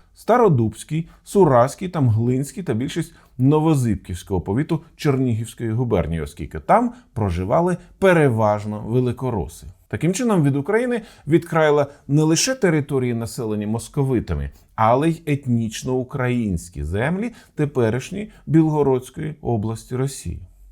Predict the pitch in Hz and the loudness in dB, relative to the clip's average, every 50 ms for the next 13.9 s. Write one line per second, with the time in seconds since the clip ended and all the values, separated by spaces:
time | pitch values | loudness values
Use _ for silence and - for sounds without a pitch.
0 | - _ _ - 131 131 139 160 156 139 - - - 196 220 220 - - 156 143 | -20 _ _ 2 2 4 4 4 4 2 0 -2 0 0 0 0 0 0 0 0
1 | 139 131 - 139 123 127 131 135 139 135 127 107 120 107 - 135 135 135 127 123 | 0 0 -2 -2 0 0 2 0 0 -2 -4 -6 -6 -6 -6 -6 -4 -4 -4 -4
2 | 123 120 - - 123 123 131 139 139 127 117 127 127 120 123 120 113 107 131 131 | -4 -6 -4 -2 0 0 2 2 2 0 0 -2 -2 -2 -2 -2 -2 -4 -4 -6
3 | - - 87 73 - 73 69 65 - - - _ _ - 240 233 180 170 170 160 | -6 -8 -10 -10 -10 -10 -12 -12 -12 -16 -20 _ _ 0 2 2 4 4 4 2
4 | 143 - 170 196 220 233 233 214 - - 156 147 135 123 123 113 104 92 87 87 | 2 2 0 0 0 0 -2 -4 -4 -2 0 0 0 -2 -2 -4 -2 -2 -4 -6
5 | 95 90 - 160 202 214 208 202 202 185 180 - - _ _ _ - - 78 78 | -6 -8 -8 -6 -4 -2 -2 -2 -2 -4 -6 -8 -18 _ _ _ -6 -2 0 4
6 | 107 160 208 220 202 202 190 196 190 - - - 95 95 104 117 131 139 139 135 | 4 4 4 4 0 -2 -4 -6 -6 -8 -8 -6 -4 -2 0 0 0 0 0 -2
7 | 110 98 120 135 135 123 95 78 71 - - - - _ _ - 151 160 156 156 | -2 -4 -6 -6 -4 -4 -4 -4 -4 -6 -10 -16 -20 _ _ 2 2 4 4 2
8 | 143 143 - - - - - 139 131 135 143 143 143 - - - - - 151 147 | 0 -2 -6 -12 -14 -6 -4 -4 -2 0 0 0 0 -2 -4 -8 -6 -2 0 2
9 | 143 139 131 127 127 127 120 113 - - _ _ - 113 165 185 175 160 131 98 | 2 2 0 0 -2 -4 -4 -6 -8 -12 _ _ -6 -4 -2 0 0 2 2 2
10 | 80 69 60 - - _ - 85 90 135 156 147 131 107 87 76 71 - - - | 0 -2 -4 -8 -14 _ -10 -4 -2 0 0 2 0 0 -2 -2 -4 -8 -14 -20
11 | - - - 76 78 76 85 90 87 92 113 131 156 202 202 196 185 185 175 - | -18 -14 -10 -8 -6 -4 -2 -2 0 2 2 4 4 2 0 -2 -6 -6 -6 -4
12 | 254 220 196 175 147 - - 139 120 127 107 - 104 95 101 98 92 104 92 85 | -2 -2 -2 -2 -4 -6 -8 -10 -10 -10 -10 -8 -6 -6 -6 -6 -6 -6 -6 -6
13 | 95 98 101 - 139 139 143 - - 196 190 202 214 214 214 202 185 185 | -6 -6 -6 -6 -8 -8 -8 -8 -4 -2 0 2 2 2 2 0 -2 -4